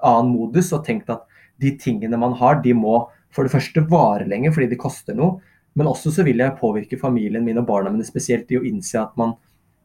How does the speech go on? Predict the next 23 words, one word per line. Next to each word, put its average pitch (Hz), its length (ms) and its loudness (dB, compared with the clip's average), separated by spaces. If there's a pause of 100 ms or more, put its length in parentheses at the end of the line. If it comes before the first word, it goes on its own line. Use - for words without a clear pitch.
(100)
man 131 120 2
kan 104 280 0
ikke 113 240 -2
fortsette - 560 -6
på 120 140 0
den 117 140 2
måten 120 280 2
med 123 80 4
å 120 80 0
kjøpe - 360 0
så 120 120 -2
mye 113 140 0
nytt - 180 -6
hele 123 160 0
tiden. 160 300 6 (500)
Så - 160 4
det 170 160 6
har 147 160 8
nok 143 160 2
vært 143 280 0
min 131 360 0
sånn, 127 380 -4 (260)
eh, 127 480 -4